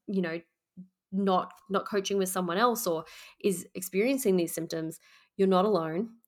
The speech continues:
There are so many people going through this. And if you think to yourself, "Mm, this doesn't feel normal,"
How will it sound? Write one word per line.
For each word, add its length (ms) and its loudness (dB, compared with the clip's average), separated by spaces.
There 140 0
are 60 -4
so 420 2
many 200 2
people 280 -4
going 280 -4
through 220 -10
this. 360 -6
And 360 -2
if 180 0
you 160 0
think 240 -2
to 100 -2
yourself, 380 0
"Mm, 220 -4
this 140 -4
doesn't 360 -2
feel 220 2
normal," 540 0